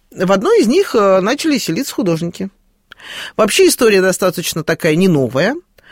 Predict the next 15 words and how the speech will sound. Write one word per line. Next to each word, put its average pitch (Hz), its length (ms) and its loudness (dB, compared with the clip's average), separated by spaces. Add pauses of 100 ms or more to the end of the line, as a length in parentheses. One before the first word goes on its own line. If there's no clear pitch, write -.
(260)
А, 170 460 2
она 240 240 2
известна 190 440 0
ещё 165 420 -2 (440)
и 226 100 0
в 190 40 0
Британии 254 680 2
такое 226 380 0
есть, 180 440 -2
и 156 40 -2
в 147 40 -2
Норвегии, 175 880 0
и 160 40 -2
в 135 100 -8
Дании. 214 720 0